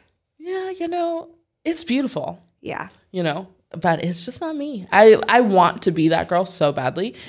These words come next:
Speaker 1: And I think where I'm meeting in the middle is I'm going to do that, like, black and white vibe for our rehearsal dinner,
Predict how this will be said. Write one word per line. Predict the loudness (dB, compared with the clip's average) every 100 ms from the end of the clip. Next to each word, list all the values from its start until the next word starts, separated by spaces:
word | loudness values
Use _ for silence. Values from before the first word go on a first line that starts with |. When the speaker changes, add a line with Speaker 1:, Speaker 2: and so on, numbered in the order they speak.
| 2
Speaker 1:
And | 4
I |
think | 4 2 4
where | 6
I'm | 6
meeting | 2 -2 -2
in | 0
the | 2
middle | 2 0 0 -2 -4
is | -2 0 -2
I'm | -4 -2
going | -2 -2 -4
to | -6
do | -6 -4
that, | -4 -4
like, | -8 -4
black | -4 -4
and | -6
white | -6 -8 -4
vibe | -2 -2
for | -2
our | -2
rehearsal | 0 -2 -4 -6
dinner, | -8 -10 -14